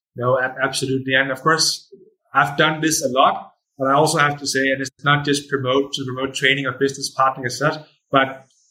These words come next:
I didn't get any specific training in business partnering until, you know, six, seven years after I took up my first business partner-like role. And, um, getting that training, it helped me shape a completely different picture of, uh,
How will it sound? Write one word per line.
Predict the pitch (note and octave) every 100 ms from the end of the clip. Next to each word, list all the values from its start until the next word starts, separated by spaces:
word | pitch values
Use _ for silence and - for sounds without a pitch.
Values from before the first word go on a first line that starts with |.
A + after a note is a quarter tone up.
| -
I | D3+
didn't | D3+ F#3+
get | F3+ F3
any | E3 E3+
specific | F3 - C#3+ D3 D#3+ F3
training | - C#3+ D3+ D#3
in | C#3
business | C#3+ D3 E3+ -
partnering | D#3+ E3+ F3 D#3
until, | C#3 C#3 C#3+ C#3+ C#3+ C#3+ _ _ -
you | C3+
know, | C3 B2 A#2+
six, | - - - D3+ -
seven | - C#3+ D3+
years | C#3+ D3 D3
after | C#3 C#3+ D3
I | B2
took | - C#3+
up | C3 C3+
my | C3
first | B2+ C3 C#3 C#3
business | C3+ C3+ C#3+ C#3+
partner-like | - C3 C3 B2+ A#2+ A#2
role. | B2+ F#3+ A3 - _ _ _ -
And, | D#3 D#3 D3+
um, | D#3 D3+ D3+ D3 C#3+ C#3+ - _ _ _ _ -
getting | E3 G#3+ G3
that | E3+ E3+
training, | - G3 A3 D#3
it | C#3+ -
helped | E3 - D3+
me | D#3
shape | - D#3 E3 - -
a | C#3 C3+
completely | C3 B2+ E3 -
different | F3 - F#3+ F3
picture | C#3 C3+ C#3+ C#3+
of, | B2 - C3
uh, | A#2 A#2